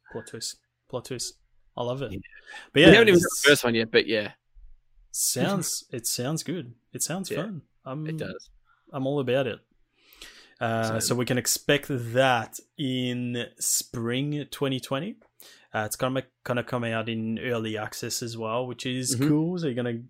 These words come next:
Speaker 1: get to play it a little bit early, a little bit broken, a little bit, you know, a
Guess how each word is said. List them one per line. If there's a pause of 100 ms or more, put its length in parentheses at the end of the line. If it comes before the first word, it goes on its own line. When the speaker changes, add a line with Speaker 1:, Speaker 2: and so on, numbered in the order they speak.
Speaker 1:
get
to
play
it
a
little
bit
early,
a
little
bit
broken,
a
little
bit,
you
know,
a